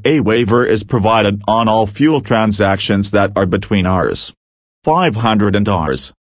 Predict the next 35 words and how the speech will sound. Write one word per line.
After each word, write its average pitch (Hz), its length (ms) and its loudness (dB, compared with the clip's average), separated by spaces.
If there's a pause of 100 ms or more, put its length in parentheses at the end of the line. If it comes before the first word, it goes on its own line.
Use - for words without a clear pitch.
(420)
four 143 260 4
thousand. 117 640 0 (160)
Maximum 147 540 0
waived 101 360 2
amount 107 420 0
per 95 120 0
month 98 280 0
is 104 140 0
Rs. 80 640 0 (480)
two 170 220 4
hundred 104 420 0
fifty. - 440 -4 (140)
Ascents 85 720 0
special - 640 -2
invite 101 400 0
offers. 80 580 -2 (140)
A 80 240 0
get 104 320 -2
access 92 520 0
to 107 140 -2
world-class 104 760 0
events 92 520 0
and 98 180 -2
concerts. 117 720 -4 (140)
Offers 123 360 0
are 107 160 0
regularly 107 540 2
updated 107 640 0
with 101 180 -4
all 120 220 2
the 104 100 0
local 107 400 0
and 85 160 -2
international 113 760 0
events. 95 560 -2